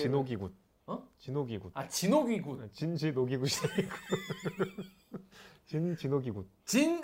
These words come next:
Speaker 2: 아, 진짜 진옥이굿이라는 거야? 그러니까 진짜 진호라는 귀신의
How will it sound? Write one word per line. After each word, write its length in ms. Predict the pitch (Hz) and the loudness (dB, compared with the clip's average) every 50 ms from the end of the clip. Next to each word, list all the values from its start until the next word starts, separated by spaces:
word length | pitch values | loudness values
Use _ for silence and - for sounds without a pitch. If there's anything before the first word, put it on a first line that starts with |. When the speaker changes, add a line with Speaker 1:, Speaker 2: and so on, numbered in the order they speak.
| 285 - | -2 2
Speaker 2:
아, 140 | - 190 185 | 2 2 2
진짜 560 | 190 - - 247 330 320 - - 311 302 302 302 | 2 0 0 0 0 0 0 4 8 8 8 8
진옥이굿이라는 800 | - 196 208 233 220 190 196 180 - 147 135 131 135 135 143 - | 8 6 6 6 6 6 4 2 2 0 0 2 2 2 2 2
거야? 180 | - - - - - - _ _ _ _ - - - - - | 2 0 0 -2 -12 -20 _ _ _ _ -20 -20 -20 0 6
그러니까 260 | - 214 202 - - - - _ _ _ _ | 8 8 8 6 2 -8 -18 _ _ _ _
진짜 880 | - - - 214 294 330 - - - 320 311 302 269 233 190 - - - - - | -4 0 2 2 2 2 2 8 12 12 12 12 12 12 12 8 2 -6 -16 -10
진호라는 600 | - - - 202 247 294 302 294 277 269 262 240 - | -6 0 4 6 8 10 12 12 12 12 12 8 6
귀신의 580 | - 190 202 175 190 220 220 190 156 127 113 | 4 2 2 2 4 4 4 2 2 0 -4